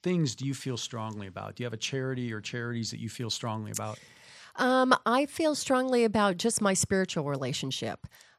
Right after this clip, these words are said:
Speaker 2: Um, I end up looking at life saying, "Hey, we are put on this earth to do things." So I find that I don't, I'm not drawn to a certain charity, but I am drawn to people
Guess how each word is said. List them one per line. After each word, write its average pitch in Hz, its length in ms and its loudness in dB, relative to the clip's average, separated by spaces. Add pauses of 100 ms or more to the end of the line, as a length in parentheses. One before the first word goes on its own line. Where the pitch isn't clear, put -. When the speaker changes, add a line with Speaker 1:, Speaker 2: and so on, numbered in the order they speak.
(120)
Speaker 2:
Um, 160 480 4
I 214 600 0
end 202 260 2
up 190 280 4 (200)
looking 202 540 2
at 165 320 0
life 175 360 -2
saying, 160 520 2
"Hey, 170 260 2
we 165 220 0
are 180 120 2
put 190 200 0
on 190 160 2
this 175 200 0
earth 175 200 -2
to 170 80 0
do 165 200 0
things." 220 520 -2 (320)
So 175 580 4
I 185 260 0
find 180 460 0
that 165 240 2 (100)
I 170 160 2
don't, 190 400 4 (160)
I'm 180 300 4
not 196 320 0
drawn 180 380 2
to 240 140 0
a 214 40 2
certain 220 340 0
charity, 226 480 0
but 208 200 4
I 185 80 4
am 180 140 2
drawn 196 400 2
to 180 200 0
people 247 560 -2